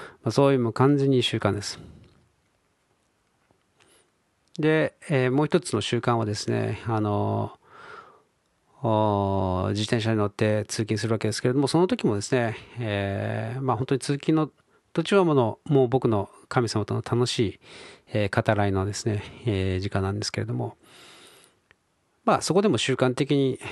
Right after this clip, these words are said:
えー、まあ、先日話したようにですね、えー、学生たちのために、えー、妻と娘のために、えー、し-、えー、親族のために、えー、親友のために、えー、そして、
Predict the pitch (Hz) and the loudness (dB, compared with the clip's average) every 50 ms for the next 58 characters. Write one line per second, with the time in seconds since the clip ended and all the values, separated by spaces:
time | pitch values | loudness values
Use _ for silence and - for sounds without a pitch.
0 | - 110 110 107 98 95 92 98 104 107 101 - - 110 98 - - 123 120 120 | -4 -2 0 0 0 -2 -2 -4 -6 -8 -8 -6 -4 -4 -2 0 0 2 2 0
1 | 117 - 101 123 139 156 - - 98 104 110 107 107 - - 160 143 147 - - | 0 0 2 2 2 2 2 0 -2 -2 -2 -4 -4 -2 0 0 0 0 -4 -8
2 | - - - - - _ _ _ - - 110 110 110 110 110 - 104 - - - | -18 -20 -20 -20 -20 _ _ _ -12 -10 -8 -6 -6 -6 -4 -6 -6 -4 -2 -4
3 | 113 - - 110 - - 113 110 - 131 147 156 135 117 - _ _ - - - | -4 -2 -2 -4 -4 -2 -4 -2 0 2 2 2 2 0 -4 _ _ -20 -20 -20
4 | - - - - _ _ _ _ _ - 98 95 95 95 95 98 - - 110 101 | -20 -20 -20 -20 _ _ _ _ _ -6 -6 -4 -4 -2 -4 -4 -4 -2 -4 -2
5 | - 113 107 110 - - 127 127 120 - 127 139 156 143 127 120 - - _ _ | -2 -4 -6 -6 -4 -2 -2 0 0 0 0 0 0 0 -2 -4 -8 -18 _ _
6 | _ _ _ _ _ _ _ _ _ - 113 101 98 98 101 104 98 - - - | _ _ _ _ _ _ _ _ _ -8 -6 -6 -4 -4 -6 -6 -8 -8 -8 -10
7 | - - 131 117 104 107 - 127 120 104 107 101 - 101 - - 123 131 135 127 | -8 -6 -4 -4 -4 -2 -4 -4 -4 -6 -6 -10 -12 -12 -8 -6 -2 -2 -2 -2
8 | 120 117 - - - _ _ _ _ _ _ _ _ _ _ _ _ _ _ _ | -4 -6 -10 -16 -20 _ _ _ _ _ _ _ _ _ _ _ _ _ _ _
9 | _ - 104 101 98 92 92 95 95 98 98 - - - 120 117 117 120 127 131 | _ -10 -8 -6 -4 -4 -4 -4 -6 -6 -6 -6 -4 -2 -2 0 0 2 2 4
10 | 131 131 123 123 120 120 107 101 95 - - - - - - _ _ _ _ _ | 4 4 4 4 4 4 2 0 -4 -8 -14 -20 -20 -20 -20 _ _ _ _ _
11 | _ _ _ - - _ _ _ _ _ _ _ _ _ _ _ _ - 120 110 | _ _ _ -20 -20 _ _ _ _ _ _ _ _ _ _ _ _ -14 -12 -10
12 | 95 - - 101 - - - 113 101 92 | -10 -10 -10 -10 -10 -4 -2 -2 -2 -2